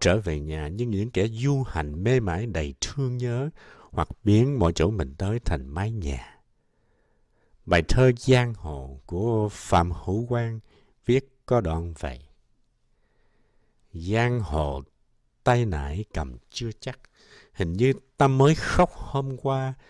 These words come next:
Giang hồ ta chỉ giang hồ vặt, nghe tiếng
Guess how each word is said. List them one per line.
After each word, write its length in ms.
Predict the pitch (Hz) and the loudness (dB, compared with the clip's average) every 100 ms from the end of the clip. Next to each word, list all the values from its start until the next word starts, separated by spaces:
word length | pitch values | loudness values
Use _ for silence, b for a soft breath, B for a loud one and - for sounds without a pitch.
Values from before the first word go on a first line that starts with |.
| b b b | b b b
Giang 260 | - 120 123 | -2 0 0
hồ 400 | 85 78 71 69 - - | 0 -2 -2 -4 -12 -2
ta 100 | 123 | -2
chỉ 180 | - 92 | 0 -2
giang 280 | 107 120 120 | -2 -2 -4
hồ 300 | 101 - 69 62 - | -6 -8 -8 -8 -8
vặt, 180 | 73 - _ _ _ _ _ _ _ _ | -10 -10 _ _ _ _ _ _ _ _
nghe 340 | - 92 110 110 - - | -10 -2 0 0 -2 0
tiếng 200 | 117 | 0